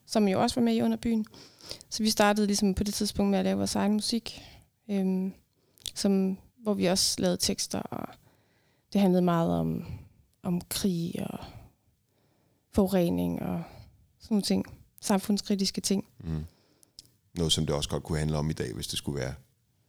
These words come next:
Speaker 2: Det er i hvert fald eviggyldige, øh, emner.
Speaker 1: Ja, helt sikkert.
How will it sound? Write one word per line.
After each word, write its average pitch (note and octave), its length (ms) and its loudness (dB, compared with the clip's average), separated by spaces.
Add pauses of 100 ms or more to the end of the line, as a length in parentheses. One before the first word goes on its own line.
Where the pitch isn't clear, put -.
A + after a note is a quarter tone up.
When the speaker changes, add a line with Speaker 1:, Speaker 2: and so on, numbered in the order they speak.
(480)
Speaker 2:
Det - 60 -12
er E2 40 -6
i - 20 -2
hvert D#2+ 140 -2
fald D#2 160 -6
eviggyldige, D2+ 680 -4
øh, B1+ 180 -6
emner. D2 200 -4 (140)
Speaker 1:
Ja, G#3+ 140 4 (1160)
helt - 240 -4
sikkert. F#3 380 0